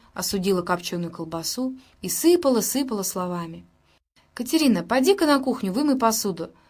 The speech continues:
сказала вдруг Анисия Матвеевна. «Анюта, ты за хлебом сбегай, и масла надо, и сыра докупить.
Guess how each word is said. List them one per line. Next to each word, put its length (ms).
сказала 440
вдруг 300
Анисия 400
Матвеевна. 560
«Анюта, 480
ты 120
за 120
хлебом 360
сбегай, 520
и 80
масла 320
надо, 320
и 140
сыра 280
докупить. 640